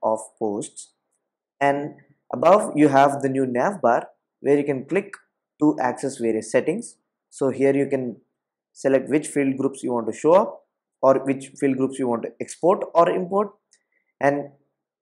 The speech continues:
you can click this to check for any updates to your plugin. As you can see, I'm actually rocking beta one.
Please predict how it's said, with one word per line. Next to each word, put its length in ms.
you 80
can 180
click 300
this 400
to 100
check 400
for 280
any 140
updates 640
to 60
your 80
plugin. 460
As 140
you 80
can 160
see, 100
I'm 140
actually 320
rocking 400
beta 260
one. 280